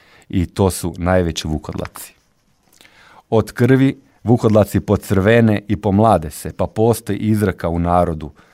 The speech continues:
„Crven kao Vukodlak”. Deželić navodi i pjesmu Izjeden čoban, koju je čuo od jedne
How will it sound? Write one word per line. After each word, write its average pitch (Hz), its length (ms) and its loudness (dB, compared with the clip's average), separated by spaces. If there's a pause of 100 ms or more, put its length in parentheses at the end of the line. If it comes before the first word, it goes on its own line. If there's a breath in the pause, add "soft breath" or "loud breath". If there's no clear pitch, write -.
(140 soft breath)
„Crven 107 420 2
kao 90 180 -2
Vukodlak”. - 720 -4 (680 soft breath)
Deželić 123 500 0
navodi 113 500 2
i 107 80 -2
pjesmu 104 580 -2 (140)
Izjeden 101 600 0
čoban, 82 420 0 (240 soft breath)
koju 101 280 4
je 98 260 0
čuo 120 320 2
od 101 220 -2
jedne 110 380 2